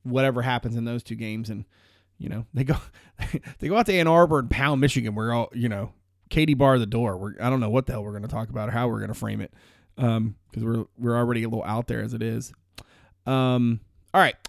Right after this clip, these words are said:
If you are somebody out there from the podcast through the website, thank you very much for giving us a listen. If you don't mind, look us up on Apple Podcasts, Stitcher, Spotify, Overcast,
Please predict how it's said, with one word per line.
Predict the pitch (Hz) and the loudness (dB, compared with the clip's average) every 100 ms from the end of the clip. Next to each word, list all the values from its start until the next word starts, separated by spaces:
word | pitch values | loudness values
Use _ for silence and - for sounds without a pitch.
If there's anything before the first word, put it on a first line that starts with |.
| - | -4
If | 170 156 | -2 2
you | 202 | 4
are | 190 | 4
somebody | 190 190 | 2 0
out | 180 | 2
there | 175 | 0
from | 160 160 | 0 2
the | |
podcast | 156 151 156 139 | 4 4 2 0
through | 135 | 2
the | |
website, | 135 139 143 127 | 2 2 2 0
thank | 131 | 0
you | 120 | 0
very | 127 | 0
much | 123 | -2
for | 123 | -2
giving | 117 113 | -4 -4
us | 104 | -4
a | 120 | -6
listen. | 131 139 | -4 -4
If | 113 | -2
you | 120 | -2
don't | 123 | 0
mind, | 123 131 | 0 0
look | 151 | -2
us | - | -4
up | 147 | -4
on | 131 | -2
Apple | 143 131 | -2 0
Podcasts, | 147 139 147 123 | 2 2 2 -2
Stitcher, | - 143 120 | -4 -8 -2
Spotify, | 147 143 131 | 2 2 2
Overcast, | 123 139 131 127 120 | 0 0 0 -2 -2